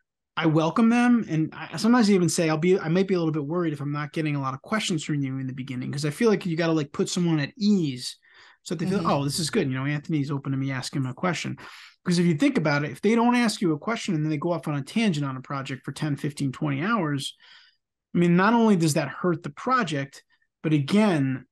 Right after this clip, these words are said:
Speaker 1: the result of that is their confidence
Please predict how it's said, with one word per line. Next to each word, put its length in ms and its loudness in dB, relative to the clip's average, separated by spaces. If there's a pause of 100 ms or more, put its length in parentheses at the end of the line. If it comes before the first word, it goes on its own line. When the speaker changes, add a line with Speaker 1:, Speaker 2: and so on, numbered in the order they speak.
(180)
Speaker 1:
the 120 0
result 400 2
of 80 -2
that 160 0
is 140 -6
their 180 0
confidence 920 -6